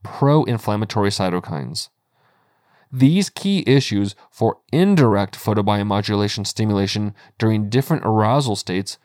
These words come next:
remain to be determined. So in conclusion,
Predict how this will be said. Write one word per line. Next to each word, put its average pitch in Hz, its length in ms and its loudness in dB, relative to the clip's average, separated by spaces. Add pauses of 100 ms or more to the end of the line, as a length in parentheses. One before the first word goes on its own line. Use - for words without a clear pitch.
(160)
remain 110 600 0 (160)
to 147 120 -2
be 107 420 -2 (260)
determined. 101 760 -2 (680)
So 123 180 4
in 156 140 2
conclusion, 139 800 0